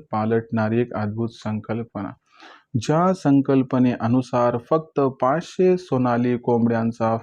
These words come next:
फार्म तयार करून आता आपण सर्वजण दर महिन्याला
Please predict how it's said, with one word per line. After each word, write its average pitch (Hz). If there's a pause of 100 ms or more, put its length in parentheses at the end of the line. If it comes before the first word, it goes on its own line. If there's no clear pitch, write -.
(120)
फार्म 113 (120)
तयार 120
करून 120 (420)
आता 117 (180)
आपण 165
सर्वजण 127 (120)
दर 151
महिन्याला 113